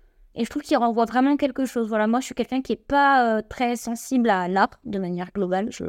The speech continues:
je pense que j'ai pas le, les outils parfois. Voilà, quand on connaît un peu la vie de Frida Kahlo, quand on s'intéresse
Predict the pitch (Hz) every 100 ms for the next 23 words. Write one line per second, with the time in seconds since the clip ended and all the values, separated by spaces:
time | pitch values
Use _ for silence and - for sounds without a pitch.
0 | - - 214 - 226 170 - 220 190 180
1 | 175 185 190 214 - 262 - 190 - 220
2 | _ _ _ _ 247 202 - - 262 262
3 | 262 254 285 320 370 294 269 285 247 254
4 | 269 - 240 233 240 226 285 277 233 220
5 | 262 269 294 285 285